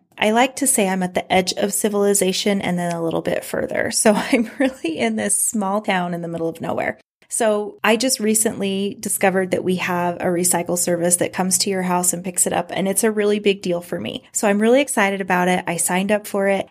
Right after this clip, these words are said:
And just knowing that I have this service now has given me kind of the permission that I needed to really clean house. And I don't just mean, like, vacuuming and cleaning baseboards and scrubbing tiles. I mean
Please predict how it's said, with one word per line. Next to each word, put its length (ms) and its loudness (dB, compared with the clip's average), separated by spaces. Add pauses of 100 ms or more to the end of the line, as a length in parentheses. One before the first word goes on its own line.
And 300 0
just 480 0
knowing 460 0
that 120 2
I 100 2
have 320 -4
this 200 -2
service 480 -2
now 320 -2
has 260 0
given 340 2
me 520 0
kind 180 0
of 80 0
the 80 4
permission 560 0
that 140 2
I 120 0
needed 500 0
to 460 0 (100)
really 360 4
clean 280 -2
house. 500 -6 (320)
And 120 2
I 160 4
don't 280 4
just 300 0
mean, 240 -2
like, 260 -2 (100)
vacuuming 720 0
and 200 -6
cleaning 340 0
baseboards 640 2
and 100 -4
scrubbing 360 -2
tiles. 540 -2
I 220 2
mean 500 -2